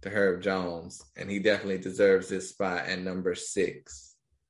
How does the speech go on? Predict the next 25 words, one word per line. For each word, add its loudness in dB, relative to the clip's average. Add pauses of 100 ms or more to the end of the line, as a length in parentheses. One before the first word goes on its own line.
(1500)
Now, 2 (380)
I'm 0
gonna 2
go 8
to -2
number -4
seven 4 (720)
right -2
now, 2 (840)
and -4
that 4
is 4
going 0
to -12
be 0
a 2
guy 2
you -2
have -2
heard 2
a 0
lot -2
about, -4 (160)
Chris 2
Duarte 0